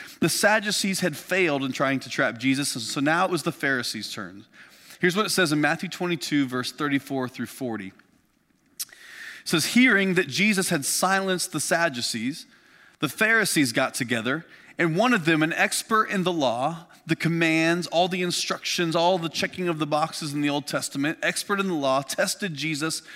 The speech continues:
with this question." Here's what he says, "Teacher, what is the greatest commandment in all of the law?"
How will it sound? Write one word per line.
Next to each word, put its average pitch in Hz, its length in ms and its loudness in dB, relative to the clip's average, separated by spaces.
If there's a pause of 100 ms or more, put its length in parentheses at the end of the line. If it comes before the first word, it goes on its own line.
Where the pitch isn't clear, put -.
(140)
with 135 160 -6
this 147 160 -2
question." - 480 -8
Here's 165 220 0
what 196 100 -4
he 160 60 2
says, 101 360 -8 (520)
"Teacher, 135 480 -4 (800)
what 214 200 0
is 196 180 -2
the 156 100 -2
greatest 196 840 -2
commandment 143 720 -2
in 131 140 -8
all 123 320 -8
of 117 140 -10
the 117 60 -6
law?" 104 440 -10